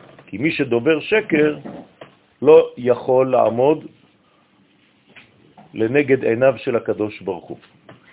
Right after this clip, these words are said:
כן, כלומר, במדרגת החוכמה.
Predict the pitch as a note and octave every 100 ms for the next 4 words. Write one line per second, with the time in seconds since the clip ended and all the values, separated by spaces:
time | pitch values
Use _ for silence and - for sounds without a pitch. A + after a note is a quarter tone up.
0 | _ _ _ _ _ _ _ _ _ _
1 | _ _ C#3 D#3 - A2+ A2+ C#3+ D#3 -
2 | _ _ _ _ _ _ G3+ - G#2+ A2
3 | G2 A#2+ C#3+ - G2+ - F2+